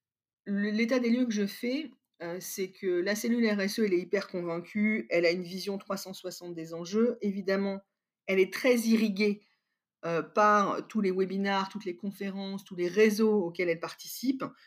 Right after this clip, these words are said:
Donc elle a une conscience vraiment, heu, heu, très, heu, très forte de ce qu'il faudrait faire.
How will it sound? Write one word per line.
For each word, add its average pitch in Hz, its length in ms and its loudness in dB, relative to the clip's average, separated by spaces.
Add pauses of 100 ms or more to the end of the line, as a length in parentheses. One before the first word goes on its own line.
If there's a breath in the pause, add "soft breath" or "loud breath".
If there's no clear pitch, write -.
(220 soft breath)
Donc 160 180 -6
elle 160 80 2
a 156 60 2
une 165 160 -2
conscience 226 560 0
vraiment, 180 580 0
heu, 139 200 -4 (500)
heu, 110 360 -6 (680)
très, 202 400 6
heu, 170 120 2
très 202 180 0
forte - 400 2 (460 soft breath)
de 180 160 -2
ce 196 80 -4
qu'il 226 160 0
faudrait 208 300 2
faire. 139 280 -4